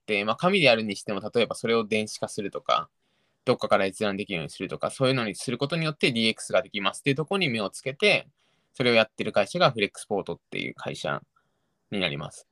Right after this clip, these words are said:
で、ちなみにそもそも国際物流ってかなり複雑で、前回も話した通り、まあ、ある場所から送る時も最初トラックで運んで、その後鉄道を乗せて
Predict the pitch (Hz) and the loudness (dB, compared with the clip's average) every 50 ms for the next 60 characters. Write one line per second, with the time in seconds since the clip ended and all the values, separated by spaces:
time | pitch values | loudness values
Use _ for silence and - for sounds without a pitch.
0 | _ - 113 - - 185 208 247 262 262 262 262 254 240 - - 285 285 254 - | _ -12 -10 -6 -2 0 0 0 0 -2 -4 -4 -4 -4 -4 -2 -2 -2 -2 -2
1 | - 123 107 - - - - - - 196 185 190 180 95 - - - 170 117 101 | -2 -4 -4 -4 -4 -6 -8 0 4 4 4 6 4 2 0 0 0 0 0 0
2 | 87 - - - - - - 170 156 123 104 - _ - 92 98 - - 101 95 | -2 -4 -8 -12 -6 -4 0 2 2 2 2 0 _ -4 -4 -4 -4 -4 -10 -8
3 | - 104 101 98 85 69 73 - 151 170 165 - 123 110 104 107 104 104 - - | -2 -2 0 0 0 -2 -4 -4 -4 0 2 2 2 2 2 0 -2 -2 -2 -4
4 | - 101 - - 98 92 95 92 95 95 92 87 85 - - _ _ _ _ _ | -6 -6 -6 -6 -8 -8 -8 -8 -8 -8 -8 -10 -10 -12 -16 _ _ _ _ _
5 | _ _ _ _ _ _ _ - 117 113 117 139 151 143 120 110 - - 104 - | _ _ _ _ _ _ _ 2 6 8 8 10 10 8 8 6 4 2 0 2
6 | 101 95 92 - - 110 107 - 110 - - 90 98 95 92 85 - - - 123 | 2 2 2 0 -2 -4 -4 -4 -6 -6 -6 -6 -4 -4 -4 -6 -6 -4 0 2
7 | 113 110 - 120 - - 113 107 107 - _ - 95 78 - 87 90 - - 87 | 2 2 2 0 -2 0 0 0 0 -2 _ -6 -6 -4 -4 -4 -6 -6 -6 -6
8 | 87 82 85 87 76 76 - _ _ _ _ _ _ _ _ _ _ _ _ - | -6 -2 0 0 0 0 -4 _ _ _ _ _ _ _ _ _ _ _ _ -2
9 | - 117 117 113 - 95 98 95 - 104 101 104 98 95 92 90 87 - 92 85 | 2 2 2 2 0 -4 -14 -10 -8 -2 2 2 2 4 2 -2 -4 -4 -6 -6
10 | - 90 87 87 90 | -2 -2 -2 -2 -4